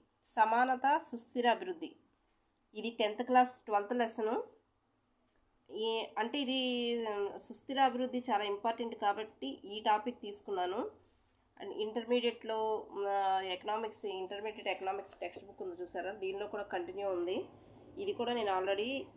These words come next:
ఆ, ఈ నోట్స్ ప్రిపే-, ప్రిపేర్ అయిన తర్వాత అది, అది క్లియర్ చేస్తాను. ఓకే, ఫస్ట్ అయితే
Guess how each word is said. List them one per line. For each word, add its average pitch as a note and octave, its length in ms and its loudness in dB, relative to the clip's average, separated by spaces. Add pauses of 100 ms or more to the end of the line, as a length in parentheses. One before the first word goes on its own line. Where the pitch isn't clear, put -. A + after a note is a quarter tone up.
(140)
ఆ, F3+ 380 -2 (200)
ఈ G3 180 0
నోట్స్ G3+ 380 0 (180)
ప్రిపే-, G3 500 2
ప్రిపేర్ F#3+ 400 -4
అయిన G3 180 2
తర్వాత G3 360 -2 (800)
అది, G3 280 2
అది F#3+ 260 4
క్లియర్ G3+ 400 0
చేస్తాను. G3 520 0 (420)
ఓకే, B3 160 -2
ఫస్ట్ A3+ 320 -4
అయితే G#3+ 180 -4